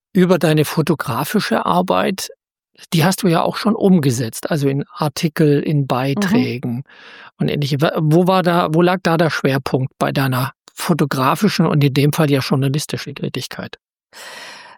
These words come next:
Speaker 2: Also die fotografische Tätigkeit, das ist schon hauptsächlichst die Lost Places Fotografie gewesen. Also damit fing das Ganze eigentlich an, dass ich Ausstellungen mache. Ich hatte hier in Hamburg bei einem,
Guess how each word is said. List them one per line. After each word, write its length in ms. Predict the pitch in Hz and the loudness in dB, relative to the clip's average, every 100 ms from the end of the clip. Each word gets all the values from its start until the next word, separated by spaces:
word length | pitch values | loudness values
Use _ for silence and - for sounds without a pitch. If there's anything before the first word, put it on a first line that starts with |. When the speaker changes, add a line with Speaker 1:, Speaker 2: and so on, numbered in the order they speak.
| _ | _
Speaker 2:
Also 240 | 226 196 | 2 2
die 300 | 196 214 214 | 4 4 4
fotografische 720 | 196 208 190 - 180 208 208 214 | 4 2 2 2 2 2 -2 0
Tätigkeit, 540 | 208 202 - 208 196 | 2 2 0 0 2
das 160 | 180 202 | 2 0
ist 180 | - | -2
schon 420 | - 185 180 180 - | 0 2 4 2 0
hauptsächlichst 1120 | - - 180 - - 165 - 151 151 - - | -4 0 0 -2 -4 -4 -2 -4 -2 -4 -6
die 120 | 220 | -4
Lost 320 | 156 151 - - | 0 0 0 -2
Places 320 | 170 185 202 | 0 0 -2
Fotografie 580 | 185 175 - 170 180 175 | 0 0 0 -2 -2 -2
gewesen. 680 | 165 160 185 - 208 208 | 0 2 2 0 -4 -2
Also 200 | - 160 | -2 -2
damit 440 | 143 156 156 180 - | 0 2 2 -2 0
fing 200 | 208 190 | 2 2
das 200 | 175 - | 0 0
Ganze 340 | 151 160 170 | -2 0 2
eigentlich 680 | 131 139 170 - 160 - - | 2 0 -2 -4 -10 -6 -4
an, 240 | 160 185 | 0 0
dass 180 | 165 156 | 0 -2
ich 380 | - 170 - - | -4 -6 -8 -6
Ausstellungen 800 | - 196 - - 143 151 156 151 | 0 0 0 -2 -2 -2 -2 0
mache. 380 | 160 160 - 226 - - - - - - | 0 0 0 -2 -2 -14 -20 -20 -14 -8
Ich 160 | - | -2
hatte 180 | 185 180 | 0 0
hier 340 | 160 190 180 | 0 2 2
in 160 | 175 156 | 2 0
Hamburg 600 | 175 185 175 180 - - - 208 | -2 2 4 2 0 -12 -18 -6
bei 200 | - - | -2 0
einem, 540 | 147 151 151 - | 0 0 -4 -6